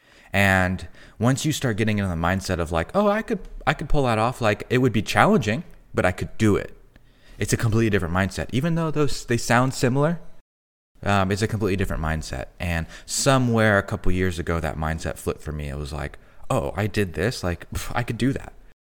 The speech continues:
I think it was once I realized that most people that were calling the shots and running the world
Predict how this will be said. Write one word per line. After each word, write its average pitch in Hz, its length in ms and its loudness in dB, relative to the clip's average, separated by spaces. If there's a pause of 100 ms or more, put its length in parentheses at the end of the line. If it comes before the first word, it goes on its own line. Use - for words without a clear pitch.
(160)
I 110 100 6
think 151 180 4
it 147 60 2
was 139 140 4
once 139 180 2
I 127 60 6
realized 113 480 4
that 85 120 2
most 98 220 0
people 98 260 2
that 92 120 0
were 85 100 -4
calling 92 260 -2
the 80 80 -2
shots 80 320 -2
and 80 100 -4
running 80 220 -2
the 76 80 -2
world 80 420 0